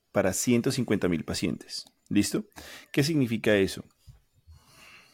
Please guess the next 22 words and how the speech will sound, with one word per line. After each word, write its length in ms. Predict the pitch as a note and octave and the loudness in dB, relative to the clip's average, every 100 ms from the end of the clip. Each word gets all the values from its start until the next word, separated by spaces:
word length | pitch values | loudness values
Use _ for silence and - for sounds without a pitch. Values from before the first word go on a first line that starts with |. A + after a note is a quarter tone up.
| - - - - - - | -12 -10 -10 -16 -20 -10
Que 100 | - | 0
yo 80 | A#2+ | 2
también 220 | E3 D#3+ | 2 2
tengo 200 | D#3+ D#3+ | 4 2
que 80 | D3+ | 2
entender 460 | C#3+ D3 A#2 A2 - | 0 2 4 4 4
que 140 | G2+ | 2
del 220 | F2+ F2+ | 4 4
mismo 400 | F#2+ B2+ C#3+ D3 | 4 6 6 4
bolsillo 680 | C#3+ C#3 - D3 F#2 F#2+ C#3 - - | 2 0 0 0 2 0 -2 -10 -8
salen 420 | - G#2+ A2 G#2+ _ _ - | 2 4 4 -2 _ _ 0
el 160 | G#2 | 0
tratamiento 600 | G#2 G2 A2+ G#2+ G#2 - | 0 0 2 4 2 2
para 200 | G#2 F2+ | 2 2
otras 240 | E2+ F2+ F#2 | 2 -2 -2
enfermedades 560 | G2+ G#2 G#2 G#2 G#2+ | 0 2 2 2 -2
como 280 | G#2+ D#2+ C#2+ | -4 -4 -4
cáncer, 680 | - F#2+ G2 - G2 F#2+ - - | 0 2 2 0 -2 -2 -12 -4
como 180 | F2 | -2
hipertensión, 800 | E2 D#2 - D2+ - F#2+ F#2+ G2+ | 0 -2 -4 -4 2 4 4 0
como 300 | G#2+ F#2+ E2+ | -2 0 0
diabetes. 680 | E2 D2 F#2 F#2+ F#2+ F#2 | 0 2 2 2 0 -6